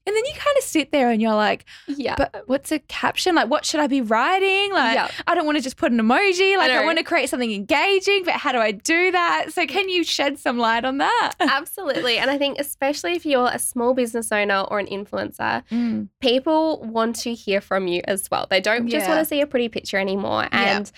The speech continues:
Speaker 2: I'm gonna say it, but I feel like if you just post a pretty picture, it is quite selfish because
Speaker 1: Yeah.
Speaker 2: your audience are there to learn from you and they're
Speaker 1: Mm-hmm.
Speaker 2: there to, you know, be inspired by you as well. And yes,
Speaker 1: Okay.
Speaker 2: if you're a photographer,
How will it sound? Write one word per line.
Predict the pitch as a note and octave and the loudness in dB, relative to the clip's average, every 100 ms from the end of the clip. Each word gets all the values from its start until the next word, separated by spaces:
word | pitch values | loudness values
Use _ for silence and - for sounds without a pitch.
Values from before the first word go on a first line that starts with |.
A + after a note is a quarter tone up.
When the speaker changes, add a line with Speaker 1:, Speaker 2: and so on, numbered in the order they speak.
| - _ _ _ _ _ _ - | -20 _ _ _ _ _ _ -6
Speaker 2:
I'm | A3 | -2
gonna | A#3+ F4+ | 0 -2
say | - C4+ A#3+ | -2 0 2
it, | F4 C4+ | 0 0
but | A3 - | -4 -2
I | A#3 A3 | -8 -10
feel | - - A#3+ C4+ | -14 -6 -2 0
like | C#4+ C4+ C4+ | 0 -2 -6
if | - | -18
you | G3+ | -10
just | G#3+ A#3 | -8 -6
post | - C4+ C#4+ | -2 -2 -2
a | |
pretty | D4+ C4+ | -6 -4
picture, | C4 - G3+ - | -4 -4 -6 -6
it | A3+ B3+ | -8 -8
is | C#4+ | -8
quite | - F#4+ G4 | -6 -6 -6
selfish | - G#3+ G#3 - - - | -4 -4 -4 -8 -10 -2
because | A#3+ A#3+ A#3+ | 0 2 0
Speaker 1:
Yeah. | A#3 | -2
Speaker 2:
your | - | 0
audience | C4 D4 D4+ - - _ B3 | 0 2 -2 -4 -12 _ -8
are | |
there | A3 G3+ A3 A3 | -6 -4 0 0
to | A3 A3 | -2 -4
learn | G#3 - | -2 -2
from | G#3+ - | -4 -10
you | - - | -10 -6
and | G#3+ | 0
they're | G#3 | 2
Speaker 1:
Mm-hmm. | A3+ | 2
Speaker 2:
there | G#3 G#3+ A3 | 2 2 0
to, | - A3+ G#3 G#3+ - _ _ | -4 -2 0 -2 -8 _ _
you | - | -2
know, | - C4+ - _ _ - | 0 0 -4 _ _ -4
be | B3+ | 2
inspired | C4+ C4 - G3 G3+ G3+ | 2 0 -2 0 0 -2
by | A2 | -4
you | G#3 | -4
as | G#3 G3+ | -6 -6
well. | - - | -8 -6
And | A#3 C4 | -6 -6
yes, | E4 E4 D#4 | 0 0 0
Speaker 1:
Okay. | A3 A#3 | -2 -4
Speaker 2:
if | - | 0
you're | C#4 | 0
a | |
photographer, | C#4 C#4+ A#3+ A3 A3+ A#3 G#3+ | 0 -6 -6 -4 -4 -2 -2